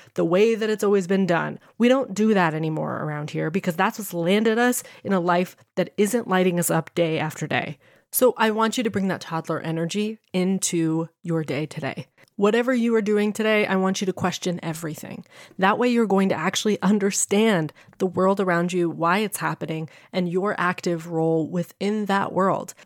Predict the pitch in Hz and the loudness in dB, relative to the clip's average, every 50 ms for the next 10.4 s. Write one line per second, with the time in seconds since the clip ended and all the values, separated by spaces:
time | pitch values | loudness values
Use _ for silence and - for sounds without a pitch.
0 | _ _ - - 226 220 220 214 208 208 208 214 - - 233 226 - - 214 180 | _ _ -2 0 2 2 4 4 4 4 2 2 2 2 2 2 2 2 0 0
1 | 165 160 156 170 208 226 - 262 247 - 262 240 247 247 247 254 240 - - _ | 0 2 0 0 0 2 2 0 2 2 2 2 4 4 2 2 0 -4 -14 _
2 | _ - 196 214 214 240 - - 233 - 240 233 - 233 247 226 - - - - | _ 0 2 2 2 2 0 0 0 0 0 2 2 4 2 2 2 0 -2 -4
3 | 143 - - _ _ - 165 175 190 226 254 254 233 208 190 170 - 175 160 156 | -6 -8 -12 _ _ -2 2 4 4 4 4 4 2 2 0 -2 -2 -4 -4 -2
4 | 165 156 151 - 151 143 - - 156 - 151 147 156 - - - - - - - | -2 -6 -4 -6 -8 -10 -10 -10 -12 -10 -10 -12 -12 -14 -16 -18 -20 -20 -20 -20
5 | _ - 175 175 190 214 226 233 233 226 - - 175 165 156 165 160 156 160 151 | _ -4 -2 0 0 0 0 0 0 0 0 0 -2 -2 -2 -2 -4 -2 -4 -4
6 | 151 151 151 143 - - - 147 147 135 - - - 175 - - - 185 165 175 | -4 -4 -6 -8 -8 -8 -8 -8 -8 -8 -8 -10 -10 -10 -10 -10 -10 -10 -4 0
7 | 180 190 196 214 233 226 220 185 202 190 170 180 170 175 160 147 151 - - 156 | 2 2 2 2 0 -2 -2 -2 -2 -4 -4 -4 -4 -4 -4 -4 -4 -6 -8 -8
8 | 170 156 147 - - 180 156 - - - 170 160 160 160 151 - - 165 156 151 | -8 -8 -8 -4 -2 -2 -2 -2 -4 -4 -4 -4 -4 -4 -4 -4 -4 -4 -4 -4
9 | - - - 196 202 196 185 - 170 - - 175 170 165 202 220 - 185 196 190 | -6 -2 0 2 2 2 2 0 -4 -2 0 0 2 2 2 0 0 0 -2 0
10 | - 185 175 196 202 - - | 0 0 0 0 0 -2 -6